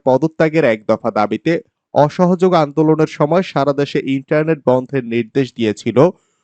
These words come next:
সরকারি দুই সংস্থা, বাংলাদেশ টেলিযোগাযোগ নিয়ন্ত্রণ কমিশন ও ন্যাশনাল টেলিকমিউনিকেশন মনিটরিং সেন্টার। সেই সময়কার ডাক, টেলিযোগাযোগ ও তথ্য প্রযুক্তি প্রতিমন্ত্রী জুনায়েদ আহমেদ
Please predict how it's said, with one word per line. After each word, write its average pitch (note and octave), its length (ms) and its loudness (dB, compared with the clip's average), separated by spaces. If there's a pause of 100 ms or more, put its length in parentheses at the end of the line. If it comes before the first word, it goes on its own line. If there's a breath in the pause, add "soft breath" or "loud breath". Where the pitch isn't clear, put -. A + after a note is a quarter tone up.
সরকারি F#3 580 0
দুই G3+ 140 2
সংস্থা, D#3+ 560 0
বাংলাদেশ B2+ 640 -2
টেলিযোগাযোগ E3 680 0
নিয়ন্ত্রণ B2+ 460 -2
কমিশন D3 640 -2
ও B2 160 0
ন্যাশনাল C#3+ 580 -2 (320)
টেলিকমিউনিকেশন D3+ 1120 0
মনিটরিং A#2+ 480 -4
সেন্টার। A2 460 -2 (380)
সেই F3+ 240 4
সময়কার F#3+ 540 0
ডাক, C3+ 320 2
টেলিযোগাযোগ A#2+ 680 2
ও E3+ 60 2
তথ্য D#3+ 460 0
প্রযুক্তি D3+ 460 0
প্রতিমন্ত্রী C3+ 680 0
জুনায়েদ C#3+ 440 0
আহমেদ D3+ 280 0